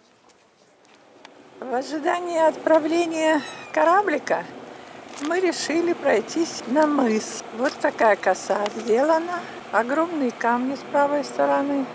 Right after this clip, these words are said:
Со стороны моря ограждают пешеходную дорожку.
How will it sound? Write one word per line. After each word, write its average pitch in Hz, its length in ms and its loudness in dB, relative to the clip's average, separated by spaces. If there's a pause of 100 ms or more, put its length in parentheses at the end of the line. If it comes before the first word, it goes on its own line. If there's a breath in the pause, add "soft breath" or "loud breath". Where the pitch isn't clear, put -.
Со - 140 -10
стороны 254 600 2
моря 254 400 2
ограждают 233 720 2
пешеходную 233 960 -4 (720 soft breath)
дорожку. 262 560 4